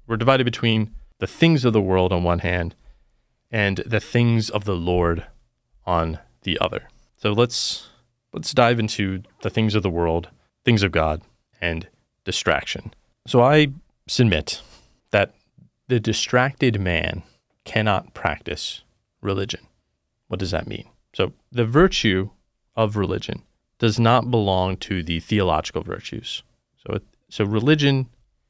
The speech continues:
classically speaking, the virtue of religion and faith are not the same thing. The theological virtues have their object or end in God. Faith is oriented towards God. But religion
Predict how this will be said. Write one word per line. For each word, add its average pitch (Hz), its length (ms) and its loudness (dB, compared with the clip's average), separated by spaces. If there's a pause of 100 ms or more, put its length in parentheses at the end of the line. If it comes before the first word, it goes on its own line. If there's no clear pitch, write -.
(300)
classically 139 400 2
speaking, - 420 -6 (400)
the 104 100 -2
virtue 135 320 2
of 110 100 0
religion 90 440 -2 (1000)
and 95 400 -2 (180)
faith - 420 -2 (100)
are 113 60 -4
not 113 140 0
the - 80 -6
same 98 220 -4
thing. - 160 -14 (840)
The 95 200 -4
theological 127 640 4
virtues 90 720 -2
have 95 320 -4
their 85 400 0
object 95 580 -2
or 101 240 -2
end 82 300 -4
in 85 240 -10
God. - 340 -2 (260)
Faith 104 380 0
is 85 380 -4 (600)
oriented 92 420 0
towards - 220 -4
God. - 220 -8 (500)
But 110 140 2
religion 117 540 2